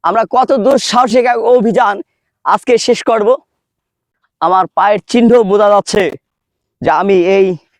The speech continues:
এই মরুভূমির ভিতর দিয়ে যাচ্ছি। কি সুন্দর অপরূপ দৃশ্য। আমার পায়ের চিহ্ন কিন্তু থেকে যাচ্ছে।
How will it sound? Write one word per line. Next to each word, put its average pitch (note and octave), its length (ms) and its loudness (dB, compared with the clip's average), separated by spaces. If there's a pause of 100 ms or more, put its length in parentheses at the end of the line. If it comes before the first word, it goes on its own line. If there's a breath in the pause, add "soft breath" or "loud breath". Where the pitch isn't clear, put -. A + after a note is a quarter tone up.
(720)
এই A3 500 2 (380)
মরুভূমির B3 600 0
ভিতর A3 240 2
দিয়ে G3+ 160 0
যাচ্ছি। D#3+ 440 -2 (1200)
কি C4+ 200 2
সুন্দর B3+ 520 0
অপরূপ A#3 460 0 (180)
দৃশ্য। F3 540 0 (2500)
আমার G#3 280 2
পায়ের B3+ 340 0
চিহ্ন D4 380 2
কিন্তু C4+ 200 -2
থেকে B3 260 2
যাচ্ছে। A3 440 2